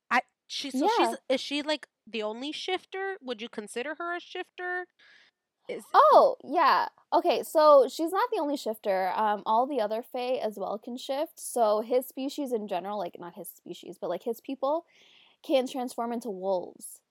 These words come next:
Speaker 2: So he's known as, like, the white wolf, and she's known as the black swan.
Speaker 1: Ooh, love that metaphor. Interesting.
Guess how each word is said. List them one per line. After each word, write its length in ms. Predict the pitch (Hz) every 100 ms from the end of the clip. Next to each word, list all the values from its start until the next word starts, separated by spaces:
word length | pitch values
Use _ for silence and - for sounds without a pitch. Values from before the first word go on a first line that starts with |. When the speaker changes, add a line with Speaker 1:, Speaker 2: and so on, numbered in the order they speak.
| _
Speaker 2:
So 160 | -
he's 280 | 240 277 285
known 240 | 262 233 233
as, 140 | 220
like, 160 | 208 -
the 100 | 208
white 300 | 180 180 220
wolf, 420 | 240 262 330 -
and 160 | 220
she's 200 | - 220 196
known 180 | 196
as 120 | 190 196
the 80 |
black 320 | 196 180 175 -
swan. 440 | - - - - -
Speaker 1:
Ooh, 400 | 320 302 294 285
love 260 | 247 240 233
that 180 | 233 233
metaphor. 580 | 196 190 - 180 185 - _ _ _ _ _
Interesting. 640 | 415 605 415 - - 202